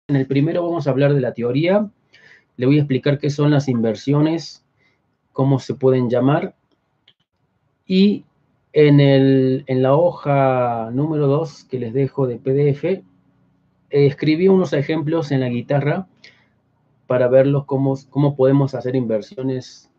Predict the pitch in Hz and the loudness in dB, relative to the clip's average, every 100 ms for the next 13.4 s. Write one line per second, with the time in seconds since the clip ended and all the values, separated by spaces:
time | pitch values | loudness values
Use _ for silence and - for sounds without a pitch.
0 | _ - 123 123 131 131 127 113 104 98 | _ -8 -8 -4 -2 -2 -2 -4 -4 -6
1 | - - - _ _ _ _ _ _ _ | -12 -16 -20 _ _ _ _ _ _ _
2 | _ _ _ _ _ _ _ _ - 143 | _ _ _ _ _ _ _ _ 0 2
3 | 151 143 135 143 147 147 143 143 143 131 | 2 2 4 4 2 2 2 2 0 0
4 | 120 - - 196 190 175 147 151 - - | -2 -6 -6 0 2 4 4 2 -2 -8
5 | 120 120 117 123 139 135 120 117 117 117 | -8 -6 -4 -2 -2 -4 -8 -10 -8 -8
6 | 113 110 - 147 151 147 - - 147 160 | -6 -6 -8 -4 -4 -4 -10 -4 0 2
7 | 143 151 147 - _ _ _ _ _ _ | 4 2 -2 -14 _ _ _ _ _ _
8 | - 175 180 156 175 170 147 - 170 143 | -6 0 0 2 0 0 -2 -2 -2 0
9 | 117 113 - 120 117 131 143 127 117 - | -2 -2 -6 -14 -4 -2 -2 -6 -8 -2
10 | 139 139 151 127 117 117 117 113 - 131 | 0 0 -2 -4 -6 -6 -6 -4 2 2
11 | 123 123 127 147 165 165 117 101 117 120 | 2 -2 -2 -2 0 0 0 -2 -6 -2
12 | 139 135 123 113 123 131 135 135 120 113 | 0 -2 -2 -2 0 2 2 2 -4 -4
13 | 165 175 180 - | -2 -2 -4 -8